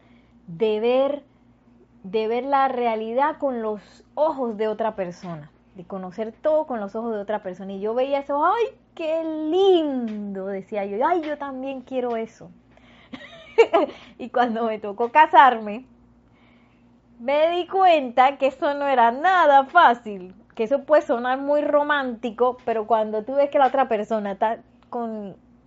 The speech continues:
eh, ve el mundo de, de la manera totalmente contraria a ti, tú dices, a veces la personalidad lo primero que hace es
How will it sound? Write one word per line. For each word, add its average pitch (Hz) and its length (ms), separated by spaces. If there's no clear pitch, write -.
eh, 202 220
ve 233 160
el 254 80
mundo 262 440
de, 202 280
de 202 240
la 196 180
manera 214 440
totalmente 262 800
contraria 220 540
a 220 60
ti, 220 160
tú 254 100
dices, 262 380
a 196 140
veces 240 420
la 214 140
personalidad 196 640
lo 247 140
primero 214 400
que 247 100
hace 226 420
es 233 240